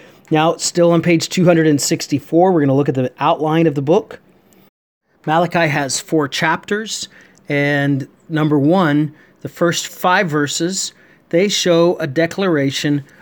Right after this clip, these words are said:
of God's love. Verse two says, "I have loved you," says the Lord, "but you say, 'How have you loved us?' Is not Esau, Esau, Jacob's brother, declares the Lord?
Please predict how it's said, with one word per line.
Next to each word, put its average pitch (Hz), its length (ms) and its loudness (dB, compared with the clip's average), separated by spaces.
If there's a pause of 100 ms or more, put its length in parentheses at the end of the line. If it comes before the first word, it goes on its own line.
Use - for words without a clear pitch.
of 143 200 -4
God's 131 440 0
love. 160 360 4
Verse 147 240 0
two 185 220 0
says, 160 300 0
"I 180 180 0
have 208 140 0
loved 190 360 0
you," 208 100 -2
says 165 320 0
the 143 60 -4
Lord, 135 340 -2
"but 143 180 -4
you 208 100 -2
say, 160 240 -2
'How 202 180 0
have 233 120 -2
you 226 140 0
loved 127 260 0
us?' 107 220 -12 (280)
Is 202 80 -6
not 160 260 -2
Esau, 165 380 0 (100)
Esau, 190 420 -2
Jacob's 165 380 -4
brother, 160 320 0
declares 180 400 -4
the 180 60 -6
Lord? 185 300 -2